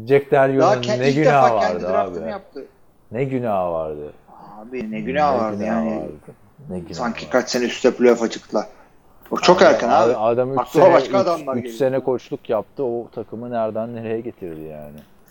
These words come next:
Speaker 2: Şey, e, Ron Rivera suyu ısınıyor mu yavaş yavaş?
Speaker 1: Ron Rivera da iki sezondur playoff maçı ondan önceki
Speaker 2: Oradan
Speaker 1: sene
Speaker 2: da
Speaker 1: yılın koçu yani.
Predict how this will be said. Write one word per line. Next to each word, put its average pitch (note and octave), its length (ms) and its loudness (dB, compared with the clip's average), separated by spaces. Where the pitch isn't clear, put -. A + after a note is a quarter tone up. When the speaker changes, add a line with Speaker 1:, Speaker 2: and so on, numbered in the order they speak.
Speaker 2:
Şey, A#3 420 -4
e, E3+ 380 -2
Ron D#3+ 240 -2
Rivera G#3+ 420 -4
suyu F3 260 -6
ısınıyor B3 300 -6
mu F#3+ 80 -8
yavaş C3 240 -8
yavaş? A#2 140 -16
Speaker 1:
Ron A#2+ 200 -2
Rivera F3 400 2
da G#3 160 -2
iki C3 200 -12
sezondur G#2 460 -8
playoff D3 320 0
maçı D#3+ 160 -6
ondan B2 360 -2
önceki G#2 200 -6
Speaker 2:
Oradan D#3 320 2
Speaker 1:
sene G3+ 100 -4
Speaker 2:
da G#3+ 40 -4
Speaker 1:
yılın G#3 120 -6
koçu F2+ 300 -14
yani. D2+ 200 -18